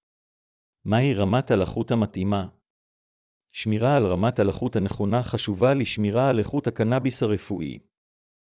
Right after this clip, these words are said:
טווח הלחות האידיאלי לאחסון קנאביס הוא בין חמישים ותשעה אחוז לשישים ושלושה אחוז לחות יחסית, אר אייץ'. חבילות מיוחדות, המכונות לעתים קרובות חבילות לחות,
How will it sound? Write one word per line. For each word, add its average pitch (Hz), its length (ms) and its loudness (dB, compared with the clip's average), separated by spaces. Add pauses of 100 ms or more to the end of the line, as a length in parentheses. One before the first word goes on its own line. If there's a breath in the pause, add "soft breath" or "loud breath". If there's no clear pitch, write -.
(260)
טווח 127 340 2
הלחות 113 380 0
האידיאלי 98 480 2
לאחסון 104 560 -2
קנאביס 107 640 -2
הוא 110 160 -2
בין 120 180 2
חמישים 113 480 -2
ותשעה 127 460 2
אחוז 123 320 -2
לשישים 110 460 -4
ושלושה 135 480 0
אחוז 107 340 -4
לחות 98 340 -6
יחסית, - 640 -6 (280)
אר 87 80 -6
אייץ'. - 440 -10 (920)
חבילות 113 520 0
מיוחדות, 101 800 0 (240)
המכונות 107 540 -2
לעתים 101 380 0
קרובות 110 420 0
חבילות 110 520 0
לחות, - 480 -4